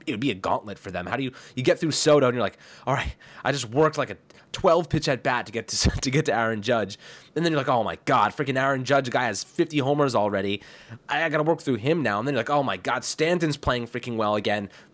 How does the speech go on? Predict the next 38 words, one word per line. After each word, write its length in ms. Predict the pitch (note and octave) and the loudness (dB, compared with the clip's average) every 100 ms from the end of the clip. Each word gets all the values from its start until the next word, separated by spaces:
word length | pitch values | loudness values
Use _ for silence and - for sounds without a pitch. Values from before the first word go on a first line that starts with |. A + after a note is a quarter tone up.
| - | -6
I 180 | - | -4
gotta 100 | E3 | -2
get 100 | D3 | -4
through 100 | C3+ B2+ | -4 0
this 180 | F3+ | 0
guy." 600 | - B2+ A#2 G#2 - G2+ - | 2 2 2 -2 -8 -14 -8
It 140 | C3+ | -6
just, 160 | C#3+ - _ - | -4 -6 _ -8
it 60 | - | -2
doesn't 180 | D3 C#3+ | 0 2
get 120 | A2+ | 0
easier. 380 | A2+ F#2+ D#2 D2+ | 0 -2 -4 -6
You 140 | F#2 | -2
know 80 | B2+ | 0
what 60 | A#2 | 0
I 40 | |
mean? 120 | A#2+ | -2
It 80 | A#2 | -4
just 100 | A#2+ | -4
gets 160 | A#2+ A2 | -4 -2
more 140 | A2+ | -2
difficult 480 | G2+ A#2 G#2+ G2+ F2+ | 0 -4 -2 -4 -4
as 80 | F#2 | -4
you 60 | |
get 140 | G2 F#2 | -6 -2
down 200 | G2+ G#2+ | -2 -2
that. 140 | A#2+ | -2
And, 80 | A#2 - - - | -4 -10 -16 -6
you 80 | C#3 | -2
know, 40 | |
you're 240 | A#2 A#2+ D3+ | 0 2 4
already, 280 | D3 C#3+ B2+ | 4 2 -2
like, 200 | A2 - - - - - | -2 -6 -20 -20 -20 -14
when 200 | E3+ F3 | -2 0
you 80 | F3 | 2
have 200 | F#3 D#3+ | 0 -2
two 240 | - G#3 | -2 -2
guys 680 | F#3+ D3 B2+ F#2+ G#2 - - | 2 4 4 2 -4 -6 -8